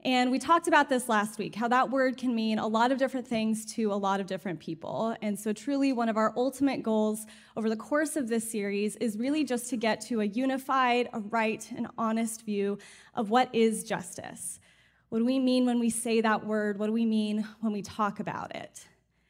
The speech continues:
And as we also talked about last week, our understanding of justice, it, it has to do with far more than just any current cultural topic. It has to do with more than just any incoming or outgoing election cycle, that our understanding of justice actually affects a lot about the way that we live our lives,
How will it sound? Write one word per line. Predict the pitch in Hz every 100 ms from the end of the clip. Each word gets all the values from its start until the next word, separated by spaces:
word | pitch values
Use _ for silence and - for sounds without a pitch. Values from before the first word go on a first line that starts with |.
| _ _ _ _ _ _ _ _
And | 247 233
as | 233 220
we | 277
also | 339 349
talked | - 233 214 220
about | 208 180
last | 190 180 180 -
week, | 185 165 175 -
our | 233 240
understanding | 247 247 - 302 311 302 254
of | 233
justice, | 240 233 226 208 180 214 -
it, | 233 233
it | -
has | 240 294
to | -
do | 311
with | 285
far | 285 269 269 277
more | 254 226 202 214
than | 214 214
just | 226 -
any | 240 226
current | - 254 254 254
cultural | 226 220 220 233
topic. | 220 - 170 - 247 285 - _ - - _ _ _ _ -
It |
has | 254
to | 262
do | 269
with | 269
more | 262 262
than | 254 262
just | 247 - -
any | 240 233
incoming | - 269 277 269 262 247
or | 226
outgoing | 233 233 247 233 233 233
election | 208 208 214 - 196
cycle, | 180 175 180 202 202 214
that | 214 208
our | - 247
understanding | 294 277 262 - 254 247
of | 233 220
justice | 240 247 - 208 185 226 - -
actually | 214 220 254 226 226
affects | 220 233 240 233
a |
lot | 226 226 262 233 - -
about | 233 220 196
the | 202
way | 190 190
that | 196
we |
live | 185 185 170
our | - 90
lives, | - 80 - - -